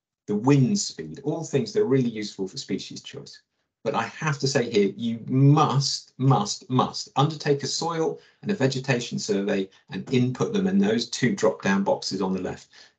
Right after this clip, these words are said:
Do not rely on the default soils. They can, they're right about seventy percent of the time,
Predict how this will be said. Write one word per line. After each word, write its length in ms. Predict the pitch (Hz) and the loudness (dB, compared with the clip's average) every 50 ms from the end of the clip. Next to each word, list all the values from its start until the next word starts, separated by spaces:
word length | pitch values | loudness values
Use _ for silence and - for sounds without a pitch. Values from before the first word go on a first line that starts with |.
| _ _ | _ _
Do 200 | - 120 110 110 | 0 0 2 2
not 520 | 113 120 127 135 139 139 139 139 - - 120 | 4 4 6 8 8 8 8 6 2 0 0
rely 800 | 127 123 120 123 131 139 127 101 92 90 92 92 101 214 208 - _ _ _ _ | 0 2 4 4 4 6 4 4 2 0 0 0 0 0 -2 -4 _ _ _ _
on 140 | - 104 104 | -6 -2 0
the 100 | 104 98 | 0 0
default 640 | 95 - 98 - - - - 113 101 95 - - - | 0 -2 -6 -8 -12 -2 0 0 2 2 -2 -4 -6
soils. 480 | - - - 87 80 76 78 - - - | -4 -2 -2 -2 -2 -4 -8 -10 -2 0
They 360 | 110 110 113 120 123 - - _ _ _ _ _ _ - | 2 4 4 2 0 -4 -8 _ _ _ _ _ _ -8
can, 320 | - 139 131 127 135 190 | -4 -2 0 0 0 0
they're 160 | - 135 185 | 0 0 2
right 280 | 185 190 208 208 196 147 | 2 4 4 4 2 2
about 260 | - 185 185 - - | 2 2 2 2 2
seventy 560 | - - - 175 165 147 139 131 - - - | 0 2 2 2 2 2 0 -2 -4 -6 -8
percent 340 | - 101 - 113 107 101 98 | -8 -6 -6 -4 -4 -4 -6
of 120 | 98 - | -8 -12
the 60 | - - | -12 -10
time, 420 | - - - - 90 87 95 | -8 -6 -6 -6 -6 -8 -10